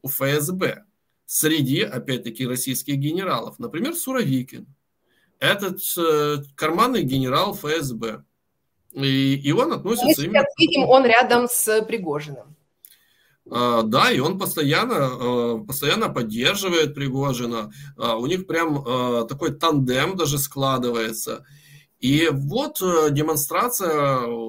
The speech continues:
Speaker 1: того уровня конфронтации, который сейчас нарастает. Безусловно, это негативно сказывается на возможности, э, управления войсками, командования, э, войсками. Э,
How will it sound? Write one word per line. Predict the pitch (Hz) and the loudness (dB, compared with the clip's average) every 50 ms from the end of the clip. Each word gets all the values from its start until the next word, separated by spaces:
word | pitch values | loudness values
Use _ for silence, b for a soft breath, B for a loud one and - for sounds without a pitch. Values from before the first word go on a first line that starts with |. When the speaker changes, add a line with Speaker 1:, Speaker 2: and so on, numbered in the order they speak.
| 113 - | -8 -8
Speaker 1:
того | - 131 139 170 170 - | -4 -2 0 0 0 0
уровня | 160 165 165 156 139 123 123 120 117 113 | 0 0 0 2 2 0 0 -2 -4 -4
конфронтации, | - 139 139 139 160 165 175 190 190 285 311 302 - 165 139 | -4 -6 -6 -4 -4 -4 -4 -4 -6 -8 -8 -8 -8 -8 -10
который | 139 143 156 180 180 - | -10 -12 -12 -12 -12 -12
сейчас | - 156 - 220 208 208 | -12 -12 -10 -10 -8 -8
нарастает. | 202 190 202 196 - - 143 127 117 113 120 | -8 -8 -8 -6 -4 -4 -2 -2 -4 -4 -6
Безусловно, | 143 - 233 240 - 359 403 381 285 175 131 - - _ _ _ _ _ _ - | -6 -4 -4 -4 -2 -2 -2 -2 0 -2 -2 -4 -6 _ _ _ _ _ _ -8
это | 151 147 202 214 | -6 -2 0 0
негативно | 240 240 226 262 240 - 208 151 127 123 | 0 0 0 -2 -2 0 0 0 0 0
сказывается | 120 - - 156 180 208 196 185 156 139 127 120 - 127 | -2 -2 -2 -2 -2 0 0 -2 -2 -2 -2 -2 -4 -4
на | 127 135 143 143 135 | -2 0 0 0 0
возможности, | 120 123 117 120 131 156 180 165 147 143 135 - - - 135 131 120 117 B B B B B B B - | 0 -2 -2 -2 -4 -4 -4 -4 -4 -4 -6 -6 -6 -6 -4 -4 -4 -4 B B B B B B B -6
э, | 120 120 120 117 117 113 113 110 107 107 107 - | -2 0 2 2 4 4 2 2 0 -4 -6 -10
управления | 127 - 151 143 156 185 190 185 175 175 160 | -6 -2 0 0 4 4 4 4 4 2 0
войсками, | 151 147 147 139 139 - - - 135 131 127 123 123 120 117 117 117 117 113 107 | 0 0 -2 -2 -4 -4 -4 -2 0 0 0 0 -2 -4 -4 -4 -4 -4 -4 -4
командования, | 107 131 143 160 170 165 151 147 143 139 131 127 131 131 127 127 123 | -4 -4 -2 -2 -2 -2 -2 -2 -2 -2 -4 -4 -4 -4 -4 -4 -4
э, | 123 113 110 117 120 117 113 113 | -4 -4 -4 -4 -4 -4 -4 -4
войсками. | 117 120 120 - - - 127 123 120 117 113 110 110 b b b b b b b | -4 -4 -4 -6 -6 -4 -4 -4 -4 -4 -4 -6 -8 b b b b b b b
Э, | - 120 123 123 - | -6 -6 -4 -6 -6